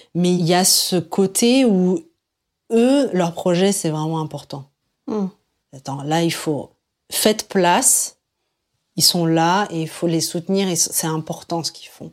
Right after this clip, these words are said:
Speaker 1: Et toi, même si déjà t'as,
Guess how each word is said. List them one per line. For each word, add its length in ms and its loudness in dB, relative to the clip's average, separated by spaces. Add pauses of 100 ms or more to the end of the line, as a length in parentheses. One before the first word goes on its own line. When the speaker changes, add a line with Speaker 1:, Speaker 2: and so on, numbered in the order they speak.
(540)
Speaker 1:
Et 140 -4
toi, 520 2 (540)
même 400 4
si 340 2
déjà 460 4
t'as, 480 2